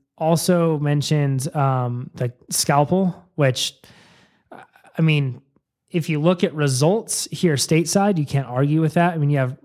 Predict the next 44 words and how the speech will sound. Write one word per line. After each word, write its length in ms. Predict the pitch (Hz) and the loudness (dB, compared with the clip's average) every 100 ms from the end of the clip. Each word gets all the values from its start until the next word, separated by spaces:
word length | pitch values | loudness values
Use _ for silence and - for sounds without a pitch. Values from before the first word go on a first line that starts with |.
| _ _ | _ _
Raphael 380 | 160 135 143 127 | -4 -2 -2 -2
Gagne 560 | 127 127 135 139 160 - _ _ _ | -2 0 2 2 0 -4 _ _ _
did 160 | - 139 | -2 0
incredibly 580 | 123 - - 147 147 147 | 0 -2 -2 0 2 2
well 220 | 143 139 | 2 2
this 220 | 139 131 | 0 0
year. 280 | 147 147 147 - _ _ _ _ | 2 2 0 -6 _ _ _ _
Uh, 100 | 127 - | -6 0
Keegan 300 | 180 156 147 | 2 2 2
Swenson, 640 | - 139 135 156 170 160 _ _ _ | 2 0 2 2 0 -4 _ _ _
uh, 260 | 139 123 117 | -4 -2 -2
who's 380 | 131 120 - | -2 -2 -8
an 180 | - 139 | -8 -8
absolute 480 | 143 135 127 131 127 | -2 -2 -2 -4 -4
ripper 300 | 127 123 147 | -4 0 0
and 160 | 143 127 | 2 0
a 40 | |
good 180 | 131 127 | 2 2
human 340 | 131 131 127 | 2 2 0
too. 300 | 123 131 151 - _ _ _ - | 0 0 0 -4 _ _ _ -4
Um, 420 | 131 123 123 143 180 | 0 0 -2 -4 0
I 60 | 151 | 0
mean, 200 | 147 151 | 2 -2
y-, 440 | 170 160 170 165 | -4 -4 -2 -4
y-, 60 | - | -4
Alex 360 | 151 135 131 - | -2 -2 -2 2
Grant, 300 | 180 170 156 | 4 4 4
you 40 | |
have 80 | 143 | 2
a 40 | 135 | 2
bunch 240 | 143 - | 0 0
of 60 | 135 | 0
guys 300 | 135 127 123 | 2 2 2
that 60 | |
have 100 | 123 | 0
done 160 | 135 123 | 0 -2
really 160 | 123 123 | -2 0
well 120 | 139 | 0
on 120 | 131 | 0
that 100 | 127 | -2
bike. 220 | 123 117 - _ | -4 -6 -8 _
It's 180 | 123 - | -6 -6
feather 640 | - - - 151 165 143 | -10 -20 -4 0 2 2
light. 520 | 117 131 120 139 - | 0 0 0 -6 -12